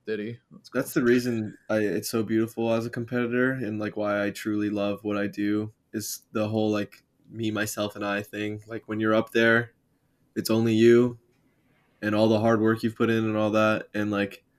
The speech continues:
Speaker 2: it's just how I am as a person. It's, like, my favorite type of thing to life. Like, I always,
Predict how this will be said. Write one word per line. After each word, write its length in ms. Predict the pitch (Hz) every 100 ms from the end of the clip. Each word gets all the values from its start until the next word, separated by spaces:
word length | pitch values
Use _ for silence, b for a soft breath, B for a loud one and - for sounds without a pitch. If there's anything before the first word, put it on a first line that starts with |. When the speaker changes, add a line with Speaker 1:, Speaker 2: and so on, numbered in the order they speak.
| _ -
Speaker 2:
it's 100 | 165
just 140 | 220
how 160 | 143 131
I 80 | 127
am 160 | 120
as 100 | 117
a 40 | 104
person. 560 | - 117 117 139 135 120
It's, 160 | 110 117
like, 160 | 113
my 120 | 113 107
favorite 460 | 110 107 104 -
type 220 | - 104
of 120 | 107 -
thing 240 | 104 104
to 120 | 107
life. 380 | 101 101 107 -
Like, 240 | 101 98 _ _ _ _ -
I 100 | 120
always, 400 | 131 120 -